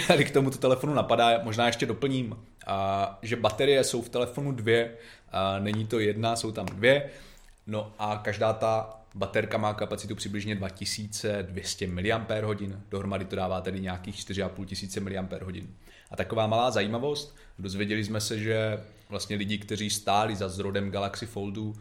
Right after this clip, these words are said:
museli poměrně hodně dlouho bojovat s tím, nebo, eh, řešit to, aby se obě dvě ty baterky nabíjely zároveň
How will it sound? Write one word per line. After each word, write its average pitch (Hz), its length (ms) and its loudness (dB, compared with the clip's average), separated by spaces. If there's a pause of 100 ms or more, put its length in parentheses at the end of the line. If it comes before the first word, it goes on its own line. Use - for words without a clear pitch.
(200)
museli 101 280 -2
poměrně 104 460 -2
hodně 104 280 -4
dlouho 104 600 -2 (420)
bojovat 107 680 4
s - 120 -4
tím, 101 320 -4
nebo, 107 400 0 (360)
eh, 98 280 0
řešit 104 500 -2
to, 101 420 -2
aby 98 140 -4
se - 180 0
obě 107 260 -2
dvě 110 180 -2
ty 127 340 -6 (180)
baterky 98 720 -4 (260)
nabíjely 107 800 0 (400)
zároveň 95 880 0